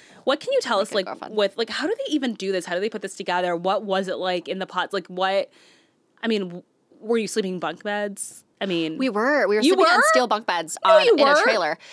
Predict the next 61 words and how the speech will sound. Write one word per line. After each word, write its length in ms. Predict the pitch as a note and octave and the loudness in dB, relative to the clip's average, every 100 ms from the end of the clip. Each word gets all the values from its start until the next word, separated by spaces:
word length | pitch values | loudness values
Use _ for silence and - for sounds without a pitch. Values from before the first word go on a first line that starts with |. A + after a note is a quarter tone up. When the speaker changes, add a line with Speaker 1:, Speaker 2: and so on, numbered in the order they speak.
| - | -14
Speaker 2:
for 160 | - C#4 | -2 2
a 80 | C4 | 2
little 180 | C#4+ | 2
bit 240 | B3 G3 - | 2 0 0
until 480 | G#3+ A3 D4 A3 G#3+ | -4 -2 0 2 0
there 80 | |
was 140 | G#3+ G3+ | -2 -2
one 180 | A#3 A#3+ | -2 0
woman 340 | A#3 G#3+ G3+ - - - - | -2 -2 -6 -10 -20 -6 0
on 320 | G#3+ A3 A3 | 2 0 -2
the 280 | G#3 G3 F#3+ | -2 0 -2
show 420 | - D4 D#4 G#3+ | 0 0 2 0
who 200 | A3+ G#3+ | -2 -6
you 100 | A3 | -4
didn't 160 | A3+ G3+ | -4 -2
really 160 | G3+ F#3+ | -2 -4
get 120 | F#3+ | -6
to 60 | |
see 120 | - F3+ | -4 -4
her 80 | |
face, 260 | F3 G#3+ G3 | -2 -4 -4
but 160 | G3 - | -6 -4
she 140 | G3+ | -8
complained. 560 | - - C4 B3+ A#3+ F#3 | -10 -4 -2 -2 -4 -6
So 140 | - | -2
they 160 | G3 F#3+ | -2 -2
ended 200 | F#3 F#3 | -2 -4
up 100 | - | -4
putting 180 | F#3+ D#3+ | -6 -6
us 100 | E3 | -6
in 60 | |
a 60 | E3 | -6
hotel. 420 | D#3 D#3 E3 D#3 - - | -4 -2 -2 -2 -4 -6
And 500 | G#3+ G3+ G3+ G3 G3 | -4 -2 -2 -4 -6
yeah, 220 | A#3+ D#4+ G4+ | -4 -2 0
it 40 | B3+ | 0
was, 140 | G#4 G4+ | -2 -2
it 60 | D#4+ | 0
was 120 | F4 | 0
actually 260 | F#4 F4+ E4 | 0 -2 -2
quite 120 | C4 | -2
a 40 | |
struggle. 280 | C#4 A3+ A3 | 0 0 0
There 80 | G3 | 0
was 140 | F3 | 0
one 180 | G3 A3+ | -2 -2
mirror 280 | A3 G3+ G#3 | 0 0 0
that 100 | F3+ | 0
we 80 | F#3 | 0
all 140 | F3+ | -2
shared. 440 | - F#3 F#3 F#3+ G#3 _ _ | -2 -2 0 0 -4 _ _
Um, 540 | F#3 F#3 F3 E3 D#3 D3 _ F#3+ | -4 -2 -2 -2 -6 -10 _ -8
we 120 | G3+ | -6
had 400 | G#3+ F3 F3+ F3 | -2 -2 -2 -2
a 80 | F#3+ | -4
trailer 460 | F#3 - G#3+ G3 F3+ | -4 -4 -2 0 0
with 160 | F3 | -2
all 140 | F3 F3+ | 0 0
of 80 | F3+ | 0
our 100 | E3+ | 0
wardrobes, 560 | E3+ F3+ F3 D#3 D3+ | -2 0 0 -2 -4